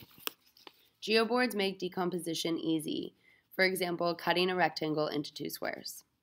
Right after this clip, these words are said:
When you sit down with your colleagues to preview this unit, you should do the expert and milestone tasks together. Note that in the expert tasks, students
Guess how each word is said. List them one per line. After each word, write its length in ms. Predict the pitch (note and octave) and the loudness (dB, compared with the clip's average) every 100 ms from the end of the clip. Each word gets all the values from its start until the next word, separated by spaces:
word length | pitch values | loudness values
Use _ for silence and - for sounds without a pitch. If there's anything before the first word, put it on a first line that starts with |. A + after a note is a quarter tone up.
| _ _ _ _ _ _ _ _ _ _ _ _ | _ _ _ _ _ _ _ _ _ _ _ _
When 160 | G3+ | 2
you 80 | A3+ | 2
sit 240 | A3 A#3+ A#3+ | 0 -2 0
down 240 | G3 G3+ | 0 2
with 140 | A#3+ | 0
your 100 | C4 | -2
colleagues 460 | B3+ F3+ E3 E3+ - | -2 -2 -2 -4 -8
to 100 | - | -16
preview 440 | - F#3 F3+ G#3 | -6 -4 0 0
this 200 | G3+ G#3 | 0 -4
unit, 400 | E3+ D#3 D3+ D3+ - _ _ - | -4 -2 -2 -4 -8 _ _ -6
you 120 | F3+ | -4
should 180 | F#3 A3 | -2 -2
do 120 | G3 | 0
the 120 | F#3 - | 0 0
expert 400 | D#3+ - F3 E3+ | -2 -2 -4 0
and 140 | E3+ | 2
milestone 500 | D#3+ D3+ D#3 - E3 | 4 2 0 -4 -6
tasks 440 | D#3+ D3+ D3 - - - | 0 0 -2 -10 -20 -10
together. 500 | D#3+ - - - D#3+ _ _ _ _ _ _ _ _ | -6 -2 -2 -4 -10 _ _ _ _ _ _ _ _
Note 340 | - G#3 C4 C4 | 0 2 2 2
that 180 | A#3 G3 | 0 2
in 120 | G#3 | 0
the 140 | F#3 | 0
expert 380 | F3 - A3 G#3+ | -2 -4 -6 -6
tasks, 580 | F#3 D#3+ E3 - - - | -2 -2 -2 -10 -16 -16
students 600 | - - F#3 G3 B3 - | -14 -6 -4 -2 -4 -8